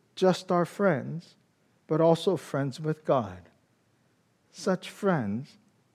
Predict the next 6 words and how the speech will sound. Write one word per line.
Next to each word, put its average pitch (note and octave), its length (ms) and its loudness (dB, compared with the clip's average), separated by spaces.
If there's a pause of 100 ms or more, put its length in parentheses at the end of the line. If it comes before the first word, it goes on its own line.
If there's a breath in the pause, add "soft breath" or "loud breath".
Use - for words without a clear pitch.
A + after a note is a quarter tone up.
(240)
are C#3+ 140 0
called A#2 540 -6 (480)
church. - 520 -10 (1160)
I - 140 -18
love F3 340 -4
that. F2+ 260 -14